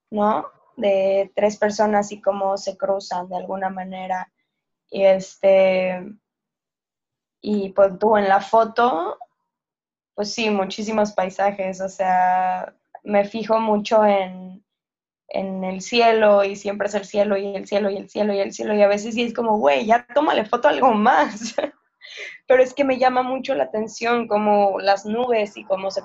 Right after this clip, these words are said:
ponen, y cómo está la luz, y cómo a mediodía se ve la luna, y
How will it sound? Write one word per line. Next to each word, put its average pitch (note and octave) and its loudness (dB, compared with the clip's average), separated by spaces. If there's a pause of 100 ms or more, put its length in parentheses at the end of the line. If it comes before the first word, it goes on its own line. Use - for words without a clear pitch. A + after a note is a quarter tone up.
ponen, A3+ 2
y F#3 -6
cómo G3 -2
está G3 0
la F#3 2
luz, G#3+ -4
y G3 -20
cómo F#3+ -2 (300)
a F#3+ -4
mediodía F#3+ 0
se F#3 -2
ve F3+ 0
la F3 2
luna, F3 -2
y - -20